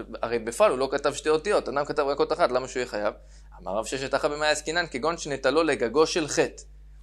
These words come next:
הוא סך הכל חתך את הגג של האות חטא, ואז הפך להיות שתי זיינים, כי הרי חטא ב-, ב-, בכתב אשורית, כמו שכבר אמרנו, זה שתי זיינים עם גג למעלה,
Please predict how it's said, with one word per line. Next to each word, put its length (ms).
הוא 80
סך 100
הכל 280
חתך 380
את 40
הגג 300
של 180
האות 240
חטא, 360
ואז 200
הפך 260
להיות 160
שתי 200
זיינים, 340
כי 80
הרי 200
חטא 440
ב-, 440
ב-, 160
בכתב 520
אשורית, 300
כמו 140
שכבר 200
אמרנו, 380
זה 100
שתי 200
זיינים 360
עם 120
גג 160
למעלה, 360